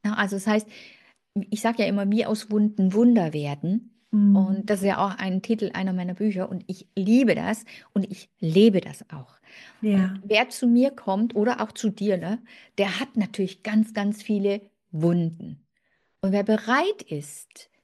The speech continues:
Speaker 1: da hinzuschauen,
Speaker 2: Mhm.
Speaker 1: ehrlich ist, und der kann danach oft Wunder erleben.
Speaker 2: Ja, ja, das stimmt. Und das ist ein wunder-, wunderschönes Schlusswort.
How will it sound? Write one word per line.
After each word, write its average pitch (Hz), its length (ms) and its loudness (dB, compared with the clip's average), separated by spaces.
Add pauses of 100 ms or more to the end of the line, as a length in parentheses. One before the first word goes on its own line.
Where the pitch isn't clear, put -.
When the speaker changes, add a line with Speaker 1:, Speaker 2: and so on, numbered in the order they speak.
(120)
Speaker 1:
da 151 100 -10
hinzuschauen, 190 1120 -2 (100)
Speaker 2:
Mhm. 208 260 4
Speaker 1:
ehrlich 202 540 2
ist, - 500 -16 (540)
und 185 160 -6
der 180 100 0
kann 190 320 -2 (380)
danach 180 540 -4
oft 233 220 -4 (500)
Wunder 220 520 6
erleben. 147 760 -2
Speaker 2:
Ja, 202 480 6 (680)
ja, 202 380 2
das 214 220 -2
stimmt. 196 460 -4
Und 214 180 0
das 208 160 0
ist 208 160 -2
ein 208 180 4
wunder-, 233 460 6
wunderschönes 220 920 0 (880)
Schlusswort. 247 1300 4